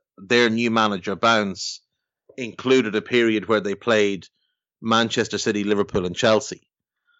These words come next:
And even though they put up a really good performance, especially in the second half against City, a decent performance at Anfield, though a bit cowardly in the approach,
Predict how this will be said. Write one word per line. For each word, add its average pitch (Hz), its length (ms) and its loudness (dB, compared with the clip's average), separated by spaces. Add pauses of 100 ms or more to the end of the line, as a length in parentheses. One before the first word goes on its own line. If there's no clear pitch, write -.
(300)
And 117 140 0
even 123 320 0
though 110 420 4 (100)
they 110 140 0
put 110 240 -2
up 107 100 -2
a 107 60 -4
really 110 260 -2
good 110 280 -2
performance, 107 580 0
especially 110 400 -2
in 95 60 -8
the 90 60 -6
second 113 380 0
half 98 280 -2
against 95 340 -6
City, 101 400 0 (400)
a 107 80 -2
decent 127 420 2
performance 107 560 0
at 101 60 0
Anfield, 101 460 0
though 101 100 0
a 95 40 -2
bit 107 200 -2
cowardly 95 460 0
in 92 80 -6
the 95 80 -4
approach, 101 560 0